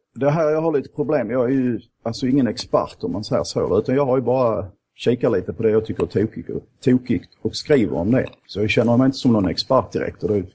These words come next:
men, eh, ja, det är ju seanser, det är ju... Jag har ju själv trott på det innan ju. Eller man, alla vill väl tro på det, att, att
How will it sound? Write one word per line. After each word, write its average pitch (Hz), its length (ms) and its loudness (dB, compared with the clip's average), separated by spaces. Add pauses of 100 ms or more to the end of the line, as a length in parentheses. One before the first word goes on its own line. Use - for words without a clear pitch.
men, 180 340 4
eh, 180 60 4 (500)
ja, 185 140 2
det 190 60 2
är 202 100 4
ju 208 60 0
seanser, 175 580 0
det 143 60 2
är 156 40 4
ju... 156 340 2 (840)
Jag 165 160 0
har 156 80 6
ju 143 60 2
själv 180 280 0
trott - 400 -2
på 101 160 0
det 113 220 -4
innan 131 400 0
ju. - 80 -10
Eller 113 220 0
man, 113 220 0 (280)
alla 139 240 2
vill 131 220 4
väl 110 160 2
tro - 220 -2
på - 180 -6
det, 65 140 -2
att, - 140 -10 (400)
att - 220 -6